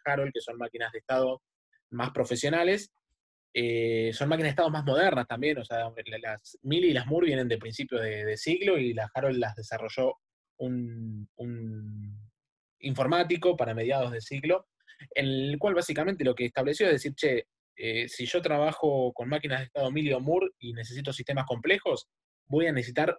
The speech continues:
miles de estados. ¿Por qué no, mm, se me permite generar,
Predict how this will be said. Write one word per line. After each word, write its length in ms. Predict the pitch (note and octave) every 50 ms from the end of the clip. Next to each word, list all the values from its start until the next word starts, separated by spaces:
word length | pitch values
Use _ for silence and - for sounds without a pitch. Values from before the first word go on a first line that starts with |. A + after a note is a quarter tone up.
| _ -
miles 460 | C3 C#3+ F3 G#3 G#3+ F3+ D3+ C#3+ C#3
de 60 | B2+
estados. 500 | A#2 - - A#2+ A2 G#2 - - - - _ _ _ _ _ _ _ _ _ _
¿Por 160 | _ B2+ B2 B2
qué 100 | F#3 F#3+
no, 140 | G3+ G3+ F#3+ E3+
mm, 360 | D#3 C#3+ C#3 C#3 C3+ C3+ B2+
se 160 | - - C3+
me 140 | C3 C3 B2+
permite 460 | C3 C3+ C3+ D3 D#3 E3+ E3 F3+ E3+
generar, 460 | - D3 C3 B2+ B2+ C#3 D3 E3 E3+